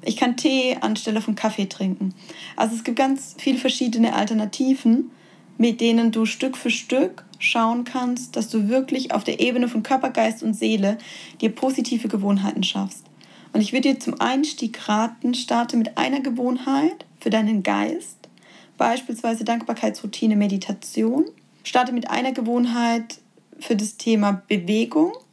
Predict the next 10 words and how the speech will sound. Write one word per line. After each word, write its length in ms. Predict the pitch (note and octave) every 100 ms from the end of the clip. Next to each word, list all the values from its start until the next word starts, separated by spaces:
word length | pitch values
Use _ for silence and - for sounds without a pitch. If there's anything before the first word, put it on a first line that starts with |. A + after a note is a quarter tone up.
| _ _ _ -
und 380 | B3 A#3+ A#3+
starte 300 | - A#3+ A#3+
mit 180 | A#3 -
einer 240 | A#3 C4 C4
Gewohnheit, 680 | A#3 B3 B3 A3+ A#3 A3+ A3+
was 160 | A3+
das 100 | A3
Thema 240 | - A3+ -
Ernährung 640 | G#3+ G#3+ G#3+ G#3 F#3+ F3+
angeht, 560 | F#3+ F#3 G3+ G3+ -